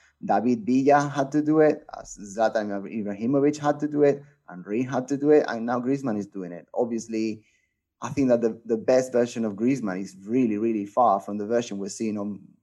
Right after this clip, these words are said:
in Barca right now. But obviously, without a number nine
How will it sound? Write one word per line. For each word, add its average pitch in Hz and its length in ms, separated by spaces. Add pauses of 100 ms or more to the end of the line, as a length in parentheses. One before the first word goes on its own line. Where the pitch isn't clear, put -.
(180)
in 107 160
Barca 110 360
right 92 180
now. 117 320 (320)
But 110 280 (260)
obviously, 113 460
without 117 500
a 127 60
number 120 280
nine 113 520